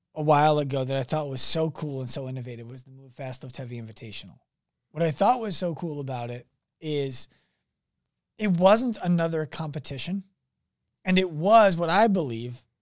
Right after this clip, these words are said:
all of the athletes who go to these competitions really want.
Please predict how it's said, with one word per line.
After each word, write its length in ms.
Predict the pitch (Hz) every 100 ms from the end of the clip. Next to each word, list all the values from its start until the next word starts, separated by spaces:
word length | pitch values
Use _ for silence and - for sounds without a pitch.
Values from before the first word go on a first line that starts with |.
| _ _ -
all 220 | 185 233
of 120 | 233
the 140 | 185 180
athletes 380 | 175 185 147
who 80 | 156
go 280 | 139 147 156
to 60 | 160
these 220 | 147 139
competitions 680 | 147 131 139 127 135 123 117 _ _ 143
really 480 | 156 220 190 151 131 _ 127
want. 320 | 123 101